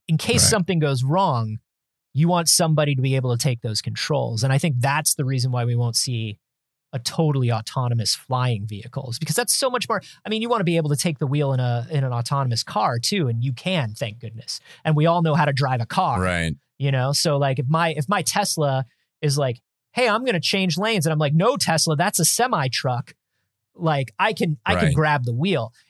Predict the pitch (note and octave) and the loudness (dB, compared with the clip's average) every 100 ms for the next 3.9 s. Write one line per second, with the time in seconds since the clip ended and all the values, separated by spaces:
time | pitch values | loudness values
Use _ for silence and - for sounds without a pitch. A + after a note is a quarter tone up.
0 | - F3+ - D#3 A#2+ E3+ A#3 - D#3 F3 | -4 -4 -2 -4 -2 -2 -2 -2 -2 0
1 | G3+ - D3 B2+ - C3+ C3 B2+ D3+ F3+ | 0 0 0 0 -2 0 0 0 0 0
2 | D#3 F3 C#3+ B2+ C3+ - C3+ A#2+ C#3 A#2+ | 0 0 0 -2 -4 -2 -2 -2 -4 -2
3 | A#2 B2 A#2+ A#2+ A#2 - C3 A2 | 0 -2 -2 -2 -2 -4 -4 -4